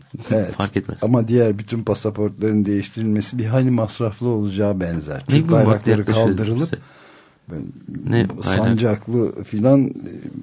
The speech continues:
Speaker 1: Türk, o, geleneksel Türk devletinin amblemi gelecek.
Speaker 2: Vallahi geleneksel Türk devleti diyorsunuz ama, e, bu geleneksel Türk devletinin,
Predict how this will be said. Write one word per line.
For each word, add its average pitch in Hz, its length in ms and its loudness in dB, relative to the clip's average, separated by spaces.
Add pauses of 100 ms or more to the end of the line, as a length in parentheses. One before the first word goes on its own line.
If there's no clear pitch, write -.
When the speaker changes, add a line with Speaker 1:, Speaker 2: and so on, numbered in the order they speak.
(160)
Speaker 1:
Türk, 113 320 -2 (140)
o, 82 200 -8 (140)
geleneksel 107 600 2
Türk 110 320 -4
devletinin 101 680 0 (640)
amblemi 110 580 2
gelecek. 87 320 -4
Speaker 2:
Vallahi 101 300 6
geleneksel 113 560 6
Türk - 280 -2
devleti 107 360 4
diyorsunuz 113 360 4
ama, 131 260 6 (300)
e, - 60 -10
bu 98 420 2
geleneksel 107 600 4
Türk 110 260 0
devletinin, 107 540 4